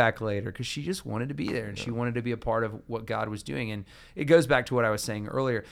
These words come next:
Speaker 1: No one is doing the kind of scope ministry. I mean, there's five thousand seminary students at just one of our seminaries. That's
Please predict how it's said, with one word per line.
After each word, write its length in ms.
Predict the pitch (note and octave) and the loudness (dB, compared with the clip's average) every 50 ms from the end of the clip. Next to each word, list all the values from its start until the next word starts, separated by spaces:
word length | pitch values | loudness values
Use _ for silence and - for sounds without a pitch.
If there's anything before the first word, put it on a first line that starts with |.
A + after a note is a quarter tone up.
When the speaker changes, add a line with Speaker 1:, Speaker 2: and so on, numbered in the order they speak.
| - - - | -20 -18 -8
Speaker 1:
No 420 | - C3 C3 C#3 D3 D#3+ E3+ F#3+ | -4 -2 2 4 6 6 8 8
one 520 | G3 F#3+ F#3 D#3 C#3 C3+ C3+ B2+ B2 A#2+ A#2 | 8 6 4 4 4 4 4 4 2 0 0
is 360 | B2 - C3 B2 A#2 G#2 G#2 | -2 -2 -2 -2 -2 -4 -6
doing 460 | G2+ G2+ C3 C3+ C#3+ C#3+ C3 A#2+ A2+ G#2+ | -4 0 2 2 2 4 2 2 0 0
the 80 | G#2+ | -4
kind 260 | - - - B2 B2 | -6 -8 -10 -8 -8
of 120 | A2+ G2+ - | -8 -8 -8
scope 680 | - - - - - - - - C#3 C3+ C#3 C3+ - - - | -8 -8 -6 -6 -8 -8 -2 0 2 2 2 0 -2 -8 -10
ministry. 1000 | A2+ A2+ B2 C3 C3+ C3+ B2 - - - - G#2 F#2+ F#2 F2 F2 F2 F2 G#2 - - - - - - - - - | -6 -4 -2 0 0 -2 -4 -4 -8 -10 -10 -10 -8 -8 -10 -10 -12 -12 -14 -16 -18 -20 -20 -20 -20 -20 -20 -10
I 60 | - | -6
mean, 100 | F#3+ G#3+ G#3 | -4 -2 0
there's 220 | G3 - - - | 0 0 0 -2
five 540 | - - - - F3+ F3+ F#3 G3+ G#3 G3+ G3 | -4 -4 -2 -2 -2 -2 -2 -2 -4 -4 -4
thousand 1160 | - - - - - F#3 D3+ D#3 F#3+ G#3 G3 E3+ D#3+ C#3+ D3+ B2 G#2+ G#2 G2 G#2+ A#2 B2 B2 - - - - - - - - - - - - - - | -6 -16 -14 -2 0 0 2 2 2 0 0 0 -2 -2 -2 -2 -2 -4 -4 -4 -4 -4 -6 -10 -14 -20 -20 -20 -20 -20 -20 -20 -20 -20 -20 -20 -8
seminary 640 | - - - - A3 G#3+ G#3+ A3 G#3 G#3 G3 F#3 | -2 0 2 2 2 2 0 0 0 0 -2 -2
students 520 | F3 - - A#3 A3 G3+ G#3+ G3 F3+ F3 - | -2 -2 -2 -2 -2 0 0 0 -2 -2 -4
at 160 | - F#3 F#3 | -2 -2 -2
just 260 | - G#3+ F#3 - - E3+ | -2 -4 -6 -6 -6 -8
one 300 | E3 F3+ G3+ B3 B3 B3 | -6 -2 0 2 2 2
of 100 | A3+ A#3 | 2 2
our 140 | A3 G#3+ | 2 0
seminaries. 500 | G#3 - - C#4 D#4 F4 D4+ F#3 B2+ B2 | 0 0 -4 -4 -4 -4 -2 -2 -2 -2
That's 280 | - - C#4 - - - | 0 -2 -2 -2 -2 -8